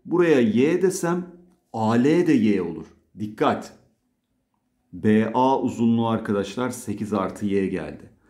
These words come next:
B A nereye eşitti? A E'ye. Sekiz artı Y. O zaman Y olduğuna göre L E'ye sekiz kalır.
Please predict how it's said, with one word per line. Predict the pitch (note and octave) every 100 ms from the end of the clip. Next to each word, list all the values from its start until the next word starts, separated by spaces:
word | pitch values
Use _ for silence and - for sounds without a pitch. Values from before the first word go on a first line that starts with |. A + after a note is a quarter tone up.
| _ _
B | - G#2+ G#2+
A | G#2+ A#2 B2
nereye | B2 C#3 C3+ A2
eşitti? | G2 - G#2+ - C3 D#3 D#3 _ _ _ _ _ -
A | G2+ G#2 G#2+
E'ye. | G2+ F2 D#2 - - _
Sekiz | - - G2+ A2 A#2
artı | A#2 A2 B2
Y. | A#2 B2 B2+ - - _ _
O | A#2
zaman | A#2 B2+ A#2+ C3 B2+
Y | G2 A2+ B2+
olduğuna | C3+ B2 A2+ G#2+ G#2+ G2+
göre | F#2+ F#2 F2+ F#2
L |
E'ye | G#2 A#2 A#2 A2 G2 F2+
sekiz | - G2+ G2 C3
kalır. | - C#3 C#3 C#3